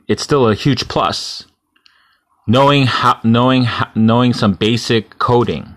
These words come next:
even, even if you, even if you are not a, even, even if you are not a professional coder,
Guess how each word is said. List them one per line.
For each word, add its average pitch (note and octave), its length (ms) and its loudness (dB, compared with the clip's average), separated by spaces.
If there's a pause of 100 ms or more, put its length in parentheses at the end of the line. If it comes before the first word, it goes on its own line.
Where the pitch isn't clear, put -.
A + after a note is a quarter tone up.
(880)
even, A#2 580 0
even A2+ 400 0
if G#2 200 -4
you, G2+ 560 0 (440)
even G#2+ 240 2
if G2 160 -2
you F#2+ 120 2
are G2+ 160 2
not F2+ 280 -2
a, F2 100 -6 (260)
even, G#2 360 0
even F#2+ 320 -2
if - 160 -8
you F2+ 80 -2
are E2+ 120 -2
not E2+ 200 -2
a - 40 -8
professional D#2+ 500 -10
coder, - 440 -8